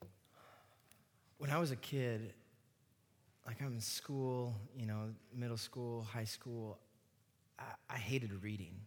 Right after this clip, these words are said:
Just hated it. I, I don't think there was a single book that I read on my own. You know, like, Harry Potter was coming out around then, which ironically is the books that I'm reading right now. But Harry Potter was coming out, and it was all the rage. Everybody's reading it.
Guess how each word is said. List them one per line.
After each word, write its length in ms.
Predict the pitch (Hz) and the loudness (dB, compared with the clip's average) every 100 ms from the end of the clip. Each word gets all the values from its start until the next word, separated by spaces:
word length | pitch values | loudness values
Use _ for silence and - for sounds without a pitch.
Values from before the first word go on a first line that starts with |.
| - _ _ _ _ - | -14 _ _ _ _ -8
Just 160 | - | -2
hated 280 | 117 113 92 | 0 0 -2
it. 100 | - | -4
I, 140 | - 123 | 0 2
I 40 | |
don't 160 | 131 139 | 2 4
think 160 | 160 | 2
there 80 | 135 | 4
was 180 | 127 110 - | 2 0 -4
a 60 | 113 | -2
single 420 | - 156 156 151 | 0 2 2 2
book 440 | 117 120 113 - - - - - - - | 2 2 0 -2 -14 -18 -20 -20 -20 4
that 140 | 123 | 8
I 40 | 120 | 8
read 260 | 117 117 - | 8 6 4
on 220 | 120 123 | 2 4
my 300 | 120 113 107 | 4 4 4
own. 160 | 98 87 | 2 0
You 80 | 113 | 2
know, 160 | 123 110 | 4 6
like, 160 | 127 - | 4 6
Harry 220 | 147 147 | 6 6
Potter 360 | 139 131 131 | 6 6 6
was 200 | 131 127 | 4 0
coming 260 | - 143 135 | 0 0 2
out 120 | 127 | 2
around 280 | 123 123 123 | 2 2 4
then, 260 | 127 123 120 - - - | 4 2 0 -6 -8 -2
which 140 | 120 | 4
ironically 500 | 117 120 123 117 113 | 6 6 6 4 2
is 140 | 107 | 2
the 160 | 104 110 | 0 -2
books 360 | 104 113 110 - | 0 -2 -2 0
that 160 | 110 | 0
I'm 100 | 107 | 2
reading 220 | 107 104 | 0 0
right 160 | 104 92 | 0 0
now. 180 | 107 104 | 2 2
But 120 | 107 - - | 0 -4 6
Harry 160 | 151 143 | 8 12
Potter 180 | 156 | 10
was 100 | 143 | 10
coming 160 | - 139 | 8 6
out, 60 | 135 | 6
and 60 | |
it 20 | |
was 100 | 127 | 8
all 120 | 139 165 | 10 10
the 80 | |
rage. 300 | 139 143 135 | 10 10 10
Everybody's 380 | 135 156 175 135 | 8 8 8 8
reading 340 | 120 147 135 123 | 8 8 8 8
it. 180 | 120 | 6